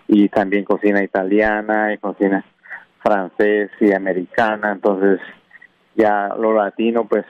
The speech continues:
eh, vi y vi que sí se podía, que no había un concepto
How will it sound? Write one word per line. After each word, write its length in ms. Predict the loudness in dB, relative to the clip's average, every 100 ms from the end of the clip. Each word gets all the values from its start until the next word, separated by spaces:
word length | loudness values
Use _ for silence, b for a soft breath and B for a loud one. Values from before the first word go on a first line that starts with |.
| -4
eh, 180 | -4 2
vi 460 | 2 2 0 -4
y 20 |
vi 220 | 0 -2 -2 -20 _ _
que 160 | -6 -6 _ _ _ -20 B _ -2
sí 100 | 2
se 80 | 2
podía, 340 | 2 2 2
que 140 | 0 -2
no 100 | -2
había 240 | 0 -2
un 60 | 0
concepto 680 | -2 0 -2 0 -2 -2